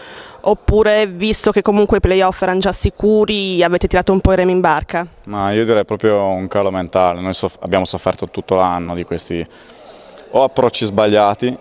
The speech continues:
Speaker 2: alla partita, e non è successo stasera perché <laughs> siamo partiti bene, oppure abbiamo dei,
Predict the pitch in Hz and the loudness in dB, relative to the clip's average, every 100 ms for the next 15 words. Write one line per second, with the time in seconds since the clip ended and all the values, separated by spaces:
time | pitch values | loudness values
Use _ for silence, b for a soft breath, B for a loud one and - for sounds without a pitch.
0 | - - 95 95 95 92 98 98 113 - | -16 -8 -4 -2 -4 -2 -2 -2 -4 -6
1 | - - - - 101 98 98 92 104 95 | -18 -20 -20 -8 -4 -2 -2 -4 -4 -4
2 | - 92 90 95 95 95 95 113 110 110 | -6 -2 0 0 0 -2 -4 -4 -2 -2
3 | 104 98 95 101 113 - B B B 98 | -2 0 0 0 -4 -8 B B B -8
4 | - 107 104 90 85 85 85 85 | 0 2 2 0 -2 -6 -6 -6